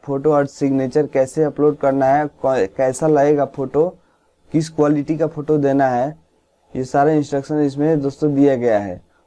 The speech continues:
दोस्तों, इसमें साफ साफ लिखा गया है कि upload a high quality colored photograph। इसमें आपको रंगीन photograph देना है जो कि हाई क्वालिटी में होना चाहिए। जो दोस्तों इसमें फोटो लगेगा वो recently होना चाहिए, हाल ही का खींचा हुआ फोटो लगेगा।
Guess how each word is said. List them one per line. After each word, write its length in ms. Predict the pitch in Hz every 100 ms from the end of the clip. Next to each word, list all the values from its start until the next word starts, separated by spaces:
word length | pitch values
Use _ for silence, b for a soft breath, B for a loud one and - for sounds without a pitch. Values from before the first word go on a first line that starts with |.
| -
दोस्तों, 300 | 127 127 156
इसमें 240 | 151 156 151
साफ 300 | 160 156 160
साफ 180 | 160
लिखा 320 | 156 147 156 147
गया 200 | 147 139
है 240 | 139 147
कि 200 | 147 151 120 b b
upload 400 | 123 123 151 160
a 80 | 156 131
high 220 | 135 151
quality 440 | 147 147 147 151 160
colored 340 | 156 143 156 160
photograph। 560 | 147 139 143 131 117 127
इसमें 240 | 135 147
आपको 340 | 135 - 156 165 165
रंगीन 420 | 143 135 156 160
photograph 720 | 160 143 147 147 143 151 151
देना 280 | 143 151 143
है 220 | 135 151 b b 123
जो 100 | 135
कि 180 | 156 147
हाई 240 | 131 143
क्वालिटी 400 | 143 139 135 143
में 80 | 139
होना 200 | 131 120
चाहिए। 400 | 113 107 98 90 _ _ _ _ -
जो 260 | 131 147 160
दोस्तों 360 | 170 160 170
इसमें 220 | 160 165 156
फोटो 260 | 156 151
लगेगा 420 | 165 156 156 151 160
वो 100 | 156
recently 540 | 147 147 143 143 160
होना 240 | 156 147 151
चाहिए, 360 | 143 143 143 160
हाल 280 | 143 139 143
ही 140 | 160
का 140 | 165 156
खींचा 300 | 143 135 139
हुआ 180 | 135 151
फोटो 320 | - 139 151
लगेगा। 400 | 143 131 117